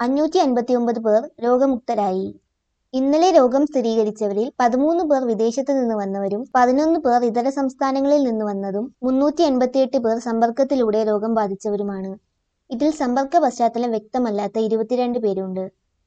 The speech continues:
ജില്ലയിൽ ഇതുവരെ ആകെ അൻപത്തിമൂവായിരത്തി അഞ്ഞൂറ്റി അറുപത്തിയാറ് പേർക്ക് രോഗം സ്ഥിരീകരിച്ചിട്ടുണ്ട്. ഇതിൽ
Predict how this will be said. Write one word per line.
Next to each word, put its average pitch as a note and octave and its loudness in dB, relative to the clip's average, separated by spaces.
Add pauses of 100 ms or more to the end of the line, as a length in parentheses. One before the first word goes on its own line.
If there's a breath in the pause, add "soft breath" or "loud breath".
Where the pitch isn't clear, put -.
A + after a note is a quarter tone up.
(200)
ജില്ലയിൽ C#4 2
ഇതുവരെ B3+ 2
ആകെ G3+ -2 (160)
അൻപത്തിമൂവായിരത്തി A#3+ 0
അഞ്ഞൂറ്റി A3+ -2
അറുപത്തിയാറ് A3 0
പേർക്ക് G3 -6 (120)
രോഗം A#3+ 2
സ്ഥിരീകരിച്ചിട്ടുണ്ട്. G3+ -2 (440)
ഇതിൽ C4+ 2